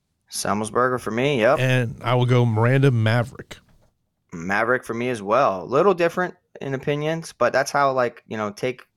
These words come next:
Speaker 1: Jason's, you know, picks, take my picks. That's non-D F S related, but if you do apply that to D F S, you know, and you set your exposures correctly, it could set you up pretty well.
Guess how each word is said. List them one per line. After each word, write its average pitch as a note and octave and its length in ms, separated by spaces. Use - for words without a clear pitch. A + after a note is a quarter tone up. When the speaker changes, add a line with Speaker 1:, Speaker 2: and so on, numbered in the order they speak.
Speaker 1:
Jason's, A#2+ 720
you A2+ 80
know, G#2+ 400
picks, - 260
take A#2 240
my A2 160
picks. - 460
That's A2+ 200
non-D C3 300
F B2 120
S B2 200
related, A#2 340
but G2 100
if G2+ 120
you G#2 60
do B2+ 180
apply C#3+ 380
that A2+ 160
to G#2 80
D G#2 140
F G2+ 140
S, A2+ 300
you G#2+ 80
know, G2+ 100
and G2+ 160
you G2+ 60
set A2 260
your G#2 80
exposures A#2 500
correctly, B2+ 540
it - 80
could F#2+ 120
set - 220
you - 80
up - 220
pretty G#2 160
well. F2 240